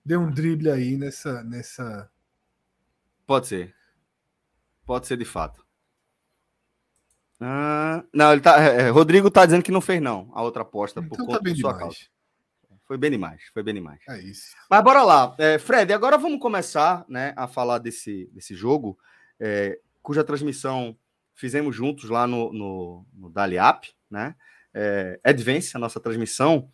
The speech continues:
Speaker 2: E, é, como traz aí a, a matéria do portal N E quarenta e cinco, o Sport fez só o suficiente, né?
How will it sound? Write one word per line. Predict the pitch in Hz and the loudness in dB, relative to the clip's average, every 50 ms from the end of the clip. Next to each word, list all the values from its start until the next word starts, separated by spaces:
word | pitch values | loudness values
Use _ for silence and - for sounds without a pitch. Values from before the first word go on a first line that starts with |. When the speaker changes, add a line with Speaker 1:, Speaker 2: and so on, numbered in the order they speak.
| _ _ _ _ _ _ _ - | _ _ _ _ _ _ _ -4
Speaker 2:
E, | 196 208 220 233 233 226 214 202 190 165 151 - _ _ _ _ _ _ _ _ _ - | 2 4 6 8 8 8 8 8 8 6 6 2 _ _ _ _ _ _ _ _ _ -4
é, | 117 113 110 107 107 101 - _ _ | -2 -2 0 -2 -4 -8 -10 _ _
como | - 175 185 196 190 180 165 147 127 - - _ _ _ _ _ _ _ _ _ _ _ _ | -2 -2 0 0 0 0 0 0 -2 -4 -8 _ _ _ _ _ _ _ _ _ _ _ _
traz | - 147 147 156 160 156 143 120 131 | 0 2 4 4 4 4 2 0 0
aí | 123 117 120 123 123 | -2 -2 -2 -2 -2
a, | 120 117 110 104 - | -2 -2 -2 -4 -4
a | - 110 | -6 -8
matéria | 113 113 107 - 123 113 113 110 | -8 -8 -6 -6 -6 -6 -6 -6
do | 107 104 | -8 -8
portal | 95 - 107 - - 117 110 107 | -10 -12 -16 -12 -8 -6 -6 -6
N | 107 104 | -6 -8
E | |
quarenta | - 101 95 92 - 92 | -10 -12 -14 -14 -14 -18
e | |
cinco, | - - - 127 139 151 135 - 98 | -18 -14 -10 -8 -8 -8 -10 -14 -20
o | 92 _ _ _ _ _ _ _ _ _ _ | -20 _ _ _ _ _ _ _ _ _ _
Sport | - - - 196 196 233 226 226 247 233 226 - - _ _ - | -20 -10 -2 0 0 0 0 -2 -6 -8 -8 -8 -12 _ _ -8
fez | 202 202 196 | -8 -8 -6
só | - - 214 226 277 | -4 -2 -2 -2 -2
o | |
suficiente, | 277 - - - - 277 - - - - 139 127 127 123 127 127 - - _ _ _ _ _ | -4 -8 -16 -16 -14 -14 -12 -10 -8 -8 -6 -6 -6 -6 -8 -12 -18 -20 _ _ _ _ _
né? | 101 107 120 131 | -14 -14 -14 -14